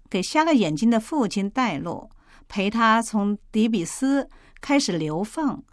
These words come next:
直到他在雅典附近死去。父亲死后，安提戈回到祖国底比斯。那时他的两个兄弟，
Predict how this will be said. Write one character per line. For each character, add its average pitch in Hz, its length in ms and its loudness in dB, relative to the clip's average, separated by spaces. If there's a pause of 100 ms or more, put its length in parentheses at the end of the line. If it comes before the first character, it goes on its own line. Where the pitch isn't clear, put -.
(300)
直 233 160 0
到 233 160 6
他 220 180 0
在 220 140 2
雅 190 300 6
典 190 180 0
附 214 180 -2
近 180 200 -6
死 - 280 -10
去。 - 380 -10 (1040)
父 392 240 2
亲 269 160 6
死 175 240 -4
后， - 420 0 (240)
安 285 240 6
提 180 160 2
戈 175 420 -2
回 196 200 0
到 254 160 6
祖 165 240 -4
国 185 400 -2 (160)
底 214 180 2
比 175 140 -2
斯。 202 440 -4 (800)
那 220 200 6
时 196 320 -2
他 247 160 0
的 240 100 4
两 175 300 2
个 226 100 2
兄 285 380 8
弟， 214 320 -4